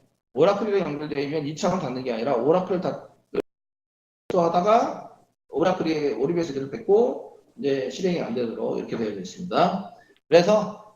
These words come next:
이런 경우에는 창이 열려져 있는 경우에 컨트롤 C 누르시면 셧다운은 자기가 하고 종료가 됩니다. 맨 아래 종료 다 된 거 볼 수가 있으시고요. 되시겠죠? 종료되고 다시 한번 실행하시고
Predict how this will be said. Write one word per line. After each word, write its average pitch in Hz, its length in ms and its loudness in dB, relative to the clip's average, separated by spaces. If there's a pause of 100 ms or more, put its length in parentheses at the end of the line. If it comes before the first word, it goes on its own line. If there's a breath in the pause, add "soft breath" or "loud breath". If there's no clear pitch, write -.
(120)
이런 180 240 -2
경우에는 165 800 -2
창이 214 400 0
열려져 156 340 4
있는 156 180 -2
경우에 160 420 -4
컨트롤 208 360 -2
C 135 360 -2
누르시면 127 840 -4 (200)
셧다운은 175 480 2
자기가 123 380 -6
하고 240 540 0
종료가 135 380 -2
됩니다. 104 440 -12 (240)
맨 151 160 2
아래 156 140 2
종료 139 260 -2
다 120 140 -6
된 120 140 -2
거 127 120 -2
볼 - 140 -8
수가 131 160 0
있으시고요. 151 880 -2 (260)
되시겠죠? 151 680 2 (480)
종료되고 143 640 2
다시 160 200 2
한번 190 220 4
실행하시고 185 960 2